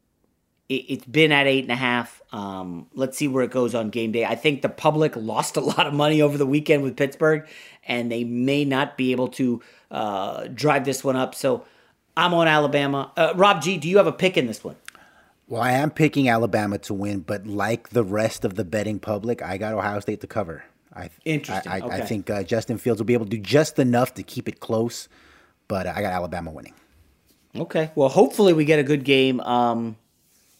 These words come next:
Speaker 1: you know, we didn't get any great games on Sunday. I thought Ravens, Tennessee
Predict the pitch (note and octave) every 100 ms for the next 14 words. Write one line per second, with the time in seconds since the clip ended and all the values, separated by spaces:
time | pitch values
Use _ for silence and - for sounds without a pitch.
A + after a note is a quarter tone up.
0 | - - D3 C3+ A#2+ - G#3+ D#4 G4+ -
1 | F#3 - D3+ B2+ G2+ - A#2 B2+ - -
2 | - D3+ E3+ F#3 F3+ - D#3 D3 E3 E3
3 | F3 F#3 A3 D3 C3 D3 F3+ F3+ D#3 -
4 | E3 D#3 - D#3+ E3+